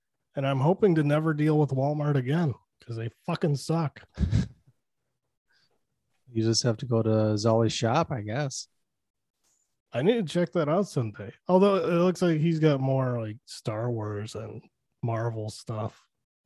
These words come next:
Speaker 1: Or, uh, D C stuff too.
Speaker 2: Well, he just, it seems like he has a lot of stuff at his, at his residence that he just sells on the
Speaker 1: <laughs>
Speaker 2: side.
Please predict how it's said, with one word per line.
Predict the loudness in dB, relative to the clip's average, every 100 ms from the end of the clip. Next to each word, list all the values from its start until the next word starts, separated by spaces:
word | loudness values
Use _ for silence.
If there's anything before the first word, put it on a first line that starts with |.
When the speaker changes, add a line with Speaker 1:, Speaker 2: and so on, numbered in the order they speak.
| _ _ _ -6
Speaker 1:
Or, | -4 -2
uh, | -6 -8 -12 _ _ _
D | -8 -8
C | -8 -10 -10
stuff | -6 -6 -6 _
too. | -8 -8 -12 _ _ _ _ _ -2
Speaker 2:
Well, | 2 4
he | 2
just, | 0 -2 -4 -6
it |
seems | -4 -4 0
like | -2 0
he | -2
has | -2
a | -2
lot | -2
of | -4 -8 _ _ _ _ _ _
stuff | -6 -4 -2 -4
at |
his, | -6 -8 -12 -14 _ _ _ _ _ _ _ _ _ -8
at | -8
his | -2
residence | 4 4 4 -2 -4 -6 -8 _ -8
that | -6
he | -2
just | -2 0
sells | 2 4 4 0
on | -4
the | -2
Speaker 1:
<laughs> |
Speaker 2:
side. | -2 0 0 0 -4